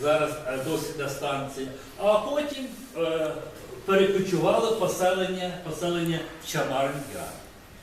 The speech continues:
І Чамарин Яр отримав назву Павленки. Чому? Ми поговоримо. Загадка, але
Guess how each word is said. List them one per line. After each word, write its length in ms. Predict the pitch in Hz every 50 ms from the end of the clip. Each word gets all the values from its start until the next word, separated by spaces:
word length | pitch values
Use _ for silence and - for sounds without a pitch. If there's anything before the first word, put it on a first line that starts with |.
| - - - - - - - - - -
І 40 |
Чамарин 420 | - - - - 170 196 233 226 226 208
Яр 220 | 190 196 196 202 202 - -
отримав 540 | 135 - - 143 143 143 170 175 175 143 123
назву 380 | 123 131 135 135 135 135 143 139
Павленки. 500 | 139 147 147 147 147 - - - - - - - - - - - - - - - - - - - - - - -
Чому? 360 | 127 113 - - - 208 214 - - - - - - -
Ми 120 | 127 170
поговоримо. 520 | 170 165 156 - - - - 101 101 - 95 92 - -
Загадка, 540 | - - 196 - - - - - 226 226 226 220 - - -
але 120 | 165 156